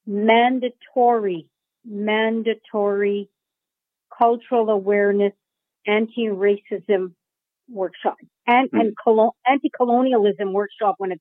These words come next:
Speaker 1: comes to, uh, First
Speaker 2: Mm-hmm.
Speaker 1: Nations. And they have to have a, they have to put their, um,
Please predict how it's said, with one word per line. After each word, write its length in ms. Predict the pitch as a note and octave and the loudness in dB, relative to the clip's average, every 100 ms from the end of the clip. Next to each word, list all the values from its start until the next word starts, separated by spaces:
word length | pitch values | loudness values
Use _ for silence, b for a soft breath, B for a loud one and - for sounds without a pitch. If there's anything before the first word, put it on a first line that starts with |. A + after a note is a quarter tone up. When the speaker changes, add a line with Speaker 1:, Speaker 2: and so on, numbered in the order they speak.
| - | -14
Speaker 1:
comes 140 | F#3+ _ - | -20 _ 0
to, 220 | G3+ F#3+ | 2 4
uh, 140 | F3+ E3 b b - | 0 0 b b -2
First 180 | G#3 G#3 | 0 4
Speaker 2:
Mm-hmm. 60 | |
Speaker 1:
Nations. 320 | G3+ F#3 G3+ - _ _ _ _ _ _ _ G3+ | 2 0 -4 -8 _ _ _ _ _ _ _ 0
And 80 | A3 | 4
they 180 | A3+ G#3 - | 4 2 -2
have 340 | B3 B3+ B3+ | 2 2 0
to 120 | B3+ | -8
have 300 | A3 A3+ G#3+ | -4 -6 -6
a, 80 | G#3+ - _ _ - - | -8 -10 _ _ -20 -12
they 160 | A3 G#3+ | -4 -4
have 160 | G#3 | -2
to 80 | A3+ | -8
put 220 | A3 A#3+ A#3+ | -4 -4 -2
their, 280 | A3 G#3 G3+ | -2 0 4
um, 260 | F#3+ F#3 | 2 2